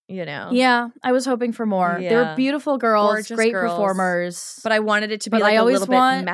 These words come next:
Speaker 2: I almost
Speaker 1: messier.
Speaker 2: always want this kind of, yeah, exactly. I want it to be, like, messier, more rigorous, like, a little bit more chaotic and intense.
Speaker 1: Yeah, more heated,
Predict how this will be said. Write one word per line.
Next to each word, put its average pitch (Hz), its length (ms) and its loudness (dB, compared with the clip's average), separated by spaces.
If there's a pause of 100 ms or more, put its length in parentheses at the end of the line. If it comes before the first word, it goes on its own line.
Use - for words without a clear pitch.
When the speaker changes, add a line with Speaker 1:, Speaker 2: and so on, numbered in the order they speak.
Speaker 2:
I 269 80 4
almost 427 220 4
Speaker 1:
messier. 247 80 -2
Speaker 2:
always 262 360 4
want 254 240 2
this 226 240 0
kind 226 340 0
of, 214 140 -4
yeah, 370 220 2
exactly. 285 380 0
I 220 40 2
want 220 180 0
it 233 60 -6
to 233 60 -10
be, 240 180 -8 (180)
like, 196 380 -8
messier, 262 520 2
more 214 160 0
rigorous, 214 600 0
like, 196 280 -6
a 214 60 -6
little 214 220 2
bit 214 160 0
more 202 160 -2
chaotic 190 540 -2
and 185 100 -8
intense. 180 480 -6
Speaker 1:
Yeah, 156 280 -8
more 208 180 -8
heated, 180 720 -6